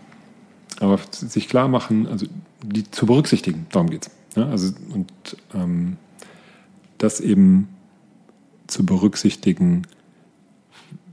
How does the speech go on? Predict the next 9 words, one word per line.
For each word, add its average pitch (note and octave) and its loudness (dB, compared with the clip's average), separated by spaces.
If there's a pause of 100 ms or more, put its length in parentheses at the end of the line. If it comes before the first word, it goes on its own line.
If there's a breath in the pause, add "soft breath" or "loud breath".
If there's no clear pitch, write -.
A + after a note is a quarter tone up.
(120)
wenn F2 0
ich E2+ -4
diese E2 -4
Übung E2+ 0
einleite, F2 -2
wenn E2+ -4
ich E2 -6
sie E2+ -8
vorstelle. - -8